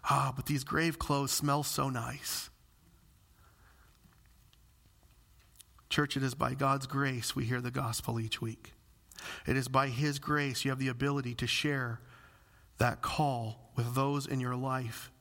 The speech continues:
And God is calling out to those who are dead in their transgressions, "Come forth." And people refuse it because the grave bed is so much more comfortable.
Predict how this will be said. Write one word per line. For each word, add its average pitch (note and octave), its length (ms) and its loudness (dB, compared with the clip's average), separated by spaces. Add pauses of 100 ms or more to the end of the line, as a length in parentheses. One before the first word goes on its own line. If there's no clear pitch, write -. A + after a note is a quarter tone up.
(520)
And C3 160 4
God D3 300 6
is D#3+ 280 4
calling C#3+ 420 2
out C3+ 180 2
to C#3 80 0
those C#3 280 2
who C#3 100 0
are C3 100 0
dead C#3 340 2
in C3+ 140 0
their C3+ 140 0
transgressions, C3 840 0
"Come D#3+ 420 4 (320)
forth." - 760 2 (240)
And B2 140 2
people C#3 300 2
refuse C#3 600 0
it A#2 160 -4
because A#2+ 320 -2
the B2 80 0
grave C3+ 400 0
bed A2+ 360 -2 (260)
is A#2 160 2
so C#3 320 4
much C3 260 -2
more C3 140 0
comfortable. B2+ 640 -2